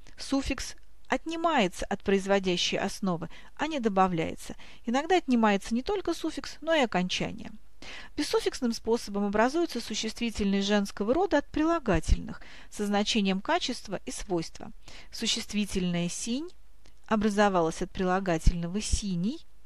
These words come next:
бессуффиксным способом. Также бессуффиксным способом образуются существительные мужского рода, реже женского рода,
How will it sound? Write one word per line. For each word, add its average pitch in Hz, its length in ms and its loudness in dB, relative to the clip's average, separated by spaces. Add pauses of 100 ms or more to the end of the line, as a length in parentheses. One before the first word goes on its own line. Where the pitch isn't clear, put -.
(580)
бессуффиксным 202 680 -2
способом. - 680 -8 (1040)
Также 185 340 4
бессуффиксным 269 640 0
способом 190 560 0
образуются 262 640 2
существительные 220 840 2
мужского 226 540 2
рода, 180 420 2
реже 269 300 4
женского 175 560 -2
рода, 294 280 2